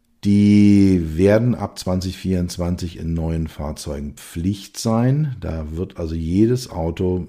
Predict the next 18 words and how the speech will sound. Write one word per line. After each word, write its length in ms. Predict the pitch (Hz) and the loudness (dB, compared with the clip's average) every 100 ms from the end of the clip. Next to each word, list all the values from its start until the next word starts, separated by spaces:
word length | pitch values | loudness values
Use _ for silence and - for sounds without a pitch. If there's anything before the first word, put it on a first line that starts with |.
| _ | _
irgendeine 600 | 107 107 107 110 92 87 | 8 8 6 -2 -4 -4
Form 400 | - 85 82 82 | -4 -4 -2 -4
von, 360 | - 80 78 76 | -6 -6 -4 -6
von, 340 | - 78 78 | -6 -6 -4
äh, 280 | 80 80 78 | -4 -6 -8
Fahrerüberwachung 840 | - 78 78 76 76 76 - 76 | -10 -8 -6 -8 -8 -10 -12 -14
haben. 640 | - 80 80 104 151 180 - _ _ _ _ _ _ _ _ _ _ _ _ _ _ _ _ | -10 -6 -2 0 0 0 -6 _ _ _ _ _ _ _ _ _ _ _ _ _ _ _ _
Es 240 | 98 92 92 | -6 -4 2
geht 400 | 110 143 - 110 | 4 4 2 0
dabei 920 | 98 90 95 104 110 113 120 117 104 _ _ _ | 2 2 2 4 4 4 4 0 -6 _ _ _
im 440 | 95 92 85 80 | -2 0 0 -4
Kern 840 | - - 90 101 113 120 127 127 - _ _ | -8 -6 -6 -2 0 2 0 -2 -10 _ _
nicht 600 | - 92 104 113 110 - 101 | -2 4 6 6 2 -12 -4
um 120 | 90 | 0
die 120 | 90 | -2
Kontrolle 720 | 87 82 78 - 80 87 98 | -2 -6 -6 -12 -6 0 2
des 240 | 110 117 - | 2 -2 -2
Nutzers, 720 | 107 107 - 98 98 - | -4 -4 -4 -2 -2 -6